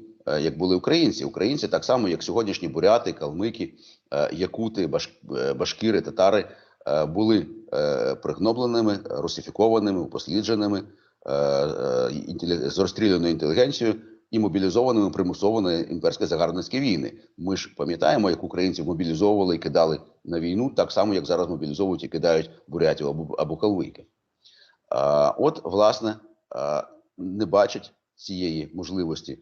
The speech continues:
наші колеги, а ми їм мусимо, ми ж союзники, а ми їм мусимо показати. Ми мусимо показати правду.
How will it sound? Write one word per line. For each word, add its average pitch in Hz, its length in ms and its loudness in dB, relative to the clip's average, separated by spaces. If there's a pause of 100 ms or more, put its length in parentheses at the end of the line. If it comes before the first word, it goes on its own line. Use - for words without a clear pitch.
наші 80 260 -6
колеги, - 420 0
а - 80 0
ми 101 180 0
їм 143 160 0
мусимо, 95 400 -4
ми 87 140 -2
ж 82 120 -4
союзники, 143 460 0
а 90 40 0
ми 85 120 0
їм 92 100 0
мусимо 90 260 -2
показати. 123 540 0 (280)
Ми 95 80 -4
мусимо 104 260 -2
показати 110 460 0 (480)
правду. 85 460 2